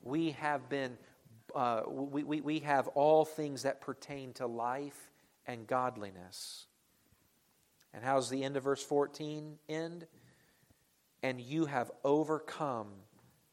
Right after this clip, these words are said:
the wicked one." This is the blessing of salvation. Yes, you have given in to tem-,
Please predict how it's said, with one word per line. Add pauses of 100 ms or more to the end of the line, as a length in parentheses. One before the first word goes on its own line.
(160)
the
wicked
one." (1300)
This
is
the
blessing
of
salvation. (360)
Yes, (240)
you
have
given
in
to
tem-,